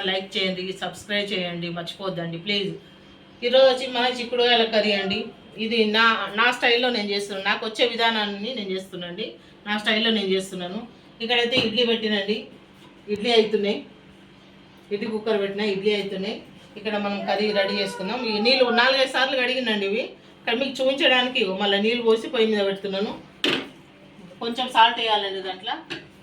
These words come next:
కొంచెం సాల్ట్ వేసి ఉడకబెట్టాలా. కొంచెం వేస్తాను, ఇగో ఎక్కువ కాదు, కొంచెం వేస్తున్నాను. ఇది ఒక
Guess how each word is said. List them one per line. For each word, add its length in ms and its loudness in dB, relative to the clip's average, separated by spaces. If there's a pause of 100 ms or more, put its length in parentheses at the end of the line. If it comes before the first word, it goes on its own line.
(800)
కొంచెం 260 -2 (100)
సాల్ట్ 260 2
వేసి 200 0
ఉడకబెట్టాలా. 580 0 (120)
కొంచెం 460 -4
వేస్తాను, 380 -8
ఇగో 120 -8 (600)
ఎక్కువ 240 -4
కాదు, 220 -4
కొంచెం 280 -4
వేస్తున్నాను. 480 -12 (2250)
ఇది 160 -8 (200)
ఒక 80 -4